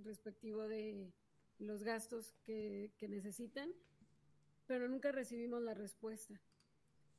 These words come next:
Entonces, así estu-, estuvimos esperando, esperando,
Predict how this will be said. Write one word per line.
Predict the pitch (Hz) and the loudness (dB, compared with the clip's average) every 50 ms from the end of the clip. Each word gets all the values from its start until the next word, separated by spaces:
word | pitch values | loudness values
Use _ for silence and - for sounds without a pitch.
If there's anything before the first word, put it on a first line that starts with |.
| - - - | -20 -10 -2
Entonces, | 233 233 226 226 233 233 233 214 - 247 247 247 240 233 208 - - - - | -2 0 0 2 2 0 0 0 0 0 2 2 2 2 0 -4 -10 -8 -4
así | 240 226 220 226 277 285 294 302 | -2 0 0 0 0 2 4 4
estu-, | 302 285 294 - - 247 240 | 4 4 2 -4 -6 -2 -2
estuvimos | 233 220 - 247 233 233 226 233 240 240 233 | -2 -2 -2 -4 -2 -2 -2 -2 -2 -2 -4
esperando, | 240 208 - - 233 240 254 277 285 277 | -6 -6 -2 0 0 2 2 2 0 -2
esperando, | 269 - - 254 247 240 247 254 262 | -2 -4 -4 -4 -2 -2 -2 -2 -2